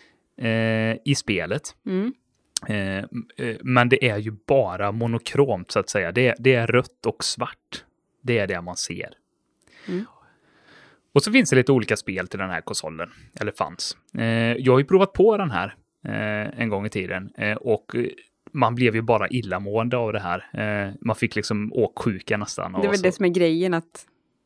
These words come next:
Speaker 2: nästan alla blev väl det.
Speaker 1: Ja,
Speaker 2: Alltså.
Speaker 1: och, och hela konsolen floppade ju. För det var
Speaker 2: Mm.
Speaker 1: ingen som, man, man kände sig väl dum när man satt med den här grejen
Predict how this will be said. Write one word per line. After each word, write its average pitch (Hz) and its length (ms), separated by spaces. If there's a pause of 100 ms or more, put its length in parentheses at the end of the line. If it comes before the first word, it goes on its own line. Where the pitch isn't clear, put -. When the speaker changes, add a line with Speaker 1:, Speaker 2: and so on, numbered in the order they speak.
(120)
Speaker 2:
nästan 185 280
alla 175 260
blev 180 220
väl 214 100
det. - 200
Speaker 1:
Ja, 123 260
Speaker 2:
Alltså. 165 180 (160)
Speaker 1:
och, 120 320
och 131 200
hela 113 220
konsolen 87 480
floppade - 460
ju. 80 80
För - 120
det 107 80
var 101 120
Speaker 2:
Mm. 104 100
Speaker 1:
ingen 101 100
som, 101 220
man, 110 240
man 113 120
kände 110 280
sig 107 180
väl 104 200
dum 101 260
när 101 80
man 98 140
satt - 280
med 95 80
den 92 80
här 92 100
grejen 92 460